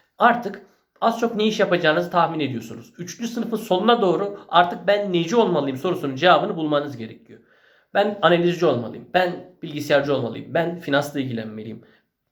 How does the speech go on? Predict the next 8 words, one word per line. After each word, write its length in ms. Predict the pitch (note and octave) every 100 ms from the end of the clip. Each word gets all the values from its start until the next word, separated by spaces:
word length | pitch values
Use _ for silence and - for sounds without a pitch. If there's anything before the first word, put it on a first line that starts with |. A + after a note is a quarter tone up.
| _ F3
ben 380 | F#3 F3+ F3+ - _
öğretmen 400 | D3 D#3+ - F3
olmalıyım" 460 | F3 C#3+ C3+ C3+
cevabını 460 | C3 E3 D3+ C3+ C3
bulduktan 480 | F#3 G3+ G#3+ G3 D3+
sonrasında 560 | - B2 - - -
artık 420 | - G3 A#2 C3 -
gerisi 520 | E3 - - F3+